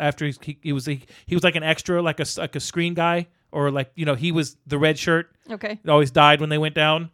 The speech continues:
Speaker 1: Um, and then he became a stunt double for most of the show, and, uh, they told him that we were gonna, you know, throw you a nod somehow, and he had no idea until he saw it in the movie that he got the whole Guy Fleegman, Guy Vardaman thing.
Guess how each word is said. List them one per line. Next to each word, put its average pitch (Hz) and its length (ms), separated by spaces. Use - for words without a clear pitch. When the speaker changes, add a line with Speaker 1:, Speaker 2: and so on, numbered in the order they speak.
Speaker 1:
Um, 147 480
and 151 160
then 180 100
he 175 160
became 156 380
a 131 40
stunt 170 300
double 147 320
for 143 220
most 143 260
of 147 80
the 135 60
show, 151 500
and, 143 420
uh, 135 420
they 151 180
told 160 360
him 135 400
that 151 160
we 151 120
were 143 140
gonna, 131 380
you 165 80
know, 135 160
throw 175 220
you 139 180
a 131 40
nod 139 440
somehow, 135 540
and 127 180
he 139 120
had 135 160
no 139 200
idea 139 340
until 135 200
he 131 60
saw 143 220
it 131 60
in 123 40
the 123 60
movie 127 400
that 139 300
he - 160
got 135 320
the 127 80
whole 131 160
Guy 123 240
Fleegman, 123 480
Guy 120 180
Vardaman 120 460
thing. 110 260